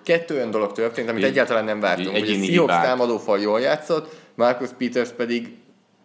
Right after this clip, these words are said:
Speaker 1: kis túlzással én is állhattam volna ott, mert semmit nem csinált.
Speaker 2: Élete legrosszabb meccse volt szerintem
Speaker 1: Hát ez
Speaker 2: Peters.
Speaker 1: borzasztó volt.
Speaker 2: Ez a leg-, legrosszabb.
Speaker 1: Tehát mindjárt nézek neked egy... Eh, valószínűleg szerintem ilyen harminc körüli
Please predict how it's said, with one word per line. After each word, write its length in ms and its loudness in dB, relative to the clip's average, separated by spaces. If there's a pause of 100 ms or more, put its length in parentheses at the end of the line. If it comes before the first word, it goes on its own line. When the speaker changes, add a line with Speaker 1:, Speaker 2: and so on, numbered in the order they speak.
(520)
Speaker 1:
kis 280 2
túlzással 560 2
én 120 -2
is 100 -4
állhattam 440 0
volna 260 2
ott, 140 0
mert 140 -2
semmit 400 0
nem 160 -2
csinált. 380 -4
Speaker 2:
Élete 260 -2
legrosszabb 440 -4
meccse 280 -8
volt 180 -6
szerintem 240 -6
Speaker 1:
Hát 100 2
ez 80 -4
Speaker 2:
Peters. 140 4
Speaker 1:
borzasztó 460 -2
volt. 300 -6
Speaker 2:
Ez 60 -2
a 120 2
leg-, 100 -8
legrosszabb. 640 -8
Speaker 1:
Tehát 160 -20
mindjárt 300 -2
nézek 320 -6
neked 260 -6
egy... 300 -6
Eh, 200 -4 (1400)
valószínűleg 380 0
szerintem 240 -6
ilyen 120 -8
harminc 520 -2
körüli 640 -6